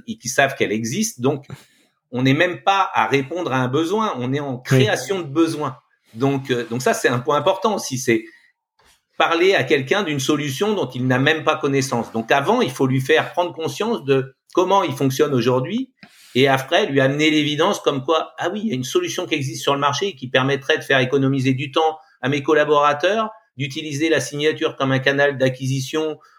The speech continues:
Speaker 1: ou, euh, un canal de communication. Ah oui, mais ça, c'est génial. Mais je ne savais même pas que ça existait. Et, et en fait, c'est, c'est là où il faut, encore une fois, ne, ne, quand je parle de non-vente, bah, bien souvent, dans un marché, euh,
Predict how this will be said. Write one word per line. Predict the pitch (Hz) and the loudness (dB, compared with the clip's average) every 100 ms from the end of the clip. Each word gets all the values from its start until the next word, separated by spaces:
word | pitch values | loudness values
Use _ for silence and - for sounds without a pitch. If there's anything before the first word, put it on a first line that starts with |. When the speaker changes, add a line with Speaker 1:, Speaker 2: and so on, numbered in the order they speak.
| _ - | _ -2
Speaker 1:
ou, | 135 147 | 2 4
euh, | 120 113 110 110 117 | 4 2 0 0 -2
un | 123 131 | -2 0
canal | 135 143 | 2 2
de | 135 | 0
communication. | 135 135 139 135 143 139 233 - | 0 0 0 0 -2 -2 -6 -6
Ah | 143 | -6
oui, | 190 | -4
mais | 180 | -6
ça, | - | -6
c'est | - 87 | -8 -6
génial. | 123 196 247 110 - _ - | -6 -4 -6 -8 -16 _ -10
Mais | |
je | 110 208 | -4 -2
ne | |
savais | - 208 202 | 2 0 2
même | 220 | -2
pas | - - | 0 -6
que | |
ça | - | -6
existait. | 104 127 165 - 254 - - - | -10 -10 -8 -6 -6 -8 -12 -8
Et, | 113 - 139 | -6 -6 -6
et | 143 | -2
en | 135 | 0
fait, | 247 - | 0 0
c'est, | - | -8
c'est | - 143 | -2 2
là | 202 254 143 | 2 0 0
où | 135 | -4
il | 131 | -2
faut, | 139 135 135 | 0 0 0
encore | 123 165 147 | -2 0 0
une | 143 | -2
fois, | 131 190 226 233 - _ - | -2 -2 -2 -4 -18 _ -6
ne, | 117 | -4
ne, | 127 131 127 - - - | 0 -2 -2 -16 -20 -4
quand | 131 | 0
je | 131 | 2
parle | 156 139 | 2 2
de | 127 | 2
non-vente, | 135 147 147 220 135 | 2 2 2 2 0
bah, | 107 | -2
bien | 120 165 | 0 -2
souvent, | - 156 170 233 233 _ _ _ _ _ _ _ _ _ _ _ - | -2 0 2 2 -4 _ _ _ _ _ _ _ _ _ _ _ -2
dans | 110 127 165 | 0 2 2
un | |
marché, | 180 170 - 175 170 160 - 101 | 2 0 2 4 4 2 -8 -4
euh, | 104 - 95 | -2 -2 -4